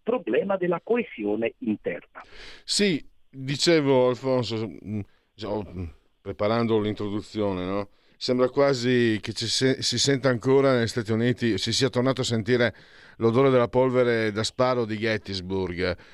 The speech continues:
Speaker 2: Sembra che quello che è sempre rimasto per un secolo e mezzo sullo sfondo, no? Eh, realtà rurale contro realtà cittadina.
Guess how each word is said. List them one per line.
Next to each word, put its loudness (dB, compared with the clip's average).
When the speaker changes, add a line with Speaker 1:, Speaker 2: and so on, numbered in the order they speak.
Speaker 2:
Sembra 2
che -4
quello 4
che 0
è -2
sempre 0
rimasto 0
per -2
un -2
secolo -2
e 0
mezzo -2
sullo -4
sfondo, 0
no? 0
Eh, 0
realtà 2
rurale 2
contro 4
realtà 2
cittadina. -4